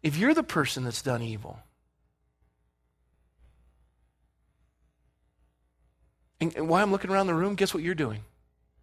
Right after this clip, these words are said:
You're looking at me. And guess what we're seeing? Guilty. Amen?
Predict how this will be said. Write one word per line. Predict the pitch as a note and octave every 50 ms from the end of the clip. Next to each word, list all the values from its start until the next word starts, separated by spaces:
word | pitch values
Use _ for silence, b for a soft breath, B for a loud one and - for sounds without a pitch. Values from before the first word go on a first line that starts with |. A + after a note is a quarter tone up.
| _ _ _ _ _ _ -
You're | D3 F3+
looking | G#3 G#3+ G3 F3+
at | D3+ C3
me. | D#3+ G3+ A#3 A3+ D#3+ - - _ _ _ _ _ _ _ _ _ _ _ _ _ _ _ _ _ _ _ _ _ _ _ _ _ _ _ _ _ _ _
And | D3 D3
guess | F3+ F#3+ -
what | G#3
we're | G3 F#3+
seeing? | - - G#3+ A3+ G3 B2+ G#2 G2 - _ _ _ _ _ _ _ _ _ _ _ _ _ _
Guilty. | - G3 A#3+ B3+ - - B2+ - - - - - _ _ _ _ _ _ _ _ _ _ _ _ _ _ _ _ _ _ _ _ _ _ _ _ _ _ _ _ _ _ _ _ _ _ _ _ -
Amen? | D3+ F3 G#3+ C#4 D4+ C#4